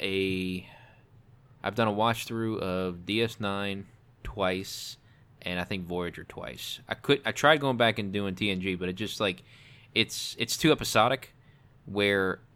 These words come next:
it, it's, it just doesn't pull me in too much, and it's kinda hard, like, sitting there and watching a new episode every night kinda thing when you're sitting there doing it.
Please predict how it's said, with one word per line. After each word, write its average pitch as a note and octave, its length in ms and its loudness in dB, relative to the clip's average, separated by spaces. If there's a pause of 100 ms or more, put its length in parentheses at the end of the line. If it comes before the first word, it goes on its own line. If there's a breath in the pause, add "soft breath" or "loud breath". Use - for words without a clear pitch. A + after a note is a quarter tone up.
(140)
it, F#2 180 -6
it's, - 360 -8
it G#2 100 -10
just A2 180 -8
doesn't G2+ 200 -10
pull G#2 160 -6
me F#2 220 -6
in E2+ 220 -12
too F#2+ 140 -8
much, F2 300 -8
and F#2 100 -4
it's F#2 120 -10
kinda A2 200 2
hard, F#2+ 460 2
like, F2 200 -4
sitting G2 280 -2
there F#2 120 -2
and F2 120 -6
watching F2+ 340 -4
a F2+ 60 -8
new F2+ 240 -4
episode F2 320 -4
every F2 180 -4
night E2+ 280 -8
kinda F2 200 -6
thing F2 220 -6
when E2+ 80 -8
you're E2+ 80 -8
sitting - 220 -6
there F2 220 -4
doing F2 300 -8
it. F2 80 -12